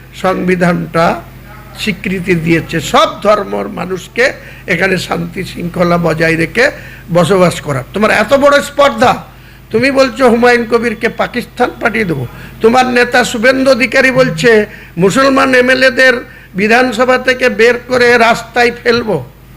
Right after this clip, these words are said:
আমি আবার বলছি, তুমি যদি মুসলমান কোনো এমএলএর গায়ে হাত বিধানসভায় দাও, তোমাকেও ঠুসো খেতে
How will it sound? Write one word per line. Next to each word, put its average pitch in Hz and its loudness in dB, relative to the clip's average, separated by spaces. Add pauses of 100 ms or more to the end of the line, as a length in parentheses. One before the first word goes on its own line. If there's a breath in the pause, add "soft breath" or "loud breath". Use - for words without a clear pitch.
(720 loud breath)
আমি 170 4 (580)
আবার 247 4 (120)
বলছি, 208 -2 (540)
তুমি 208 -2 (140)
যদি 233 2 (140)
মুসলমান 220 4 (180)
কোনো 220 0 (140)
এমএলএর 214 2 (100)
গায়ে 202 4
হাত - 0 (160)
বিধানসভায় 190 0
দাও, 185 4 (800 loud breath)
তোমাকেও 226 4 (220)
ঠুসো 226 0 (140)
খেতে 220 -2